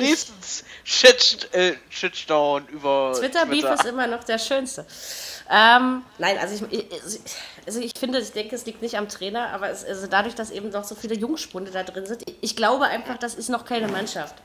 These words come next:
Speaker 2: Also da, das ist noch nicht so dieses
Speaker 1: Die müssen ja mal zusammenwachsen.
Speaker 2: Zusammengehörigkeitsgefühl.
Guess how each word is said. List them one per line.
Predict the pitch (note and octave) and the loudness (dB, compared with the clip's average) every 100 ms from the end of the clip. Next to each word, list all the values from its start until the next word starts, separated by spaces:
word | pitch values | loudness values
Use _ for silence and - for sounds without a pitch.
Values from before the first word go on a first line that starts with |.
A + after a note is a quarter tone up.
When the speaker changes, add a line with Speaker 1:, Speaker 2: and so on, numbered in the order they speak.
| _ | _
Speaker 2:
Also | G3 G3 | -4 0
da, | G3 - | -2 -2
das | - G3+ | -8 -8
ist | A3+ | -6
noch | A#3+ | -4
nicht | A3 A3 | -4 -4
so | A#3 | -6
dieses | G#3 A3 - - - - - | -4 -6 -8 -12 -16 -16 -14
Speaker 1:
Die | - | -12
müssen | B2+ | -4
ja | D3 | -2
mal | |
zusammenwachsen. | - G3 C4 B3 G#3 A3 | 4 4 6 2 4 0
Speaker 2:
Zusammengehörigkeitsgefühl. | G#3 A3 G#3 G3 - - G3+ G#3 G3+ - G3 - A3 A3+ C#4 | 2 -2 -2 -6 -10 -6 0 0 -2 -8 -12 -8 -2 -2 -2